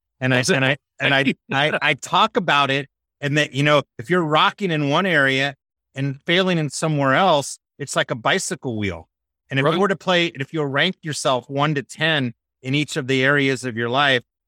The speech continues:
Speaker 1: and one area is a ten and the bicycle wheel is extremely full of air, but another area is a two, you're going down the life like a bumpy clink, clink,
Speaker 2: Oh,
Speaker 1: clink, right?
Speaker 2: hundred percent, hundred percent.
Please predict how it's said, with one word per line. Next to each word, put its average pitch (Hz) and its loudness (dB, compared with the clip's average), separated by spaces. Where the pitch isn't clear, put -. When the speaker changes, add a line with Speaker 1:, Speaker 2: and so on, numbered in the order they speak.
Speaker 1:
and 135 -2
one 156 2
area 151 2
is 127 -6
a 117 -12
ten 151 -2
and 123 -2
the 117 -4
bicycle 127 -6
wheel 131 0
is 110 -6
extremely 143 -4
full 135 -4
of 117 -4
air, 127 2
but 127 -4
another 139 2
area 139 2
is 113 -4
a - -10
two, 175 0
you're 143 -4
going 175 2
down 156 2
the 139 -4
life 156 -2
like 135 -6
a 131 -10
bumpy 143 -2
clink, - -6
clink, 151 -2
Speaker 2:
Oh, 170 0
Speaker 1:
clink, 110 -2
right? 131 2
Speaker 2:
hundred 208 0
percent, 165 -2
hundred 170 -2
percent. 156 -4